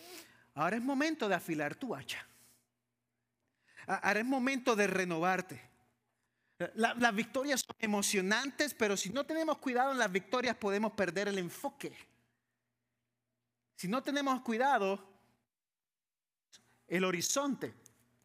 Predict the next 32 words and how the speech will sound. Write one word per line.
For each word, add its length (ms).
Aquí 260
ganan 300
la 80
guerra, 320
ganaron 380
un 60
territorio. 440
¿Y 20
qué 140
hace 300
el 60
pueblo 360
ahora 260
de 80
Israel? 420
¿Qué 140
Dios 300
le 160
dice 420
que 180
haga? 320
Vaya 260
a 60
Josué 280
capítulo 460
ocho. 220
Vamos 240
a 40
nada 260
más 200
cinco 400
versículos 760